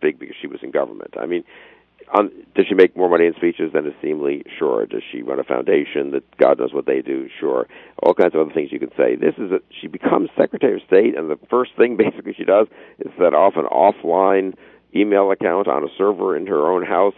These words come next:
I mean, it's so jaw-dropping about how she thinks about her role in a, in a public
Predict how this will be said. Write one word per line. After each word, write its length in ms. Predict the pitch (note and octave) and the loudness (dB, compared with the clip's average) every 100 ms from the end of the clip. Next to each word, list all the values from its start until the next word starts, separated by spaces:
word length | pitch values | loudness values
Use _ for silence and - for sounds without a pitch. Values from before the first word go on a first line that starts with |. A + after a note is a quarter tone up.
| - | -4
I 60 | |
mean, 140 | G#2 A2 | 0 2
it's 120 | G#2+ - | 2 2
so 160 | B2 | 0
jaw-dropping 920 | G#2 - F2+ C2 - - - - D#2+ C#2 | 0 -2 0 0 0 2 0 0 -2 -2
about 220 | C#2+ - | -2 -4
how 180 | - G#2+ | -4 -6
she 160 | F#2 | -6
thinks 300 | - A#2 A#2 | -8 -8 -6
about 220 | D#2+ C#2 | -2 -2
her 180 | F2 D2+ C2+ _ - _ - | -2 -8 -12 _ -20 _ -12
role 460 | - F2+ A#2+ F#2+ - _ _ _ | 0 2 4 2 -2 _ _ _
in 160 | - D2+ | -4 -2
a, 60 | |
in 200 | - E2+ | -2 -2
a 60 | D2+ | -4
public 400 | - - - | 2 0 2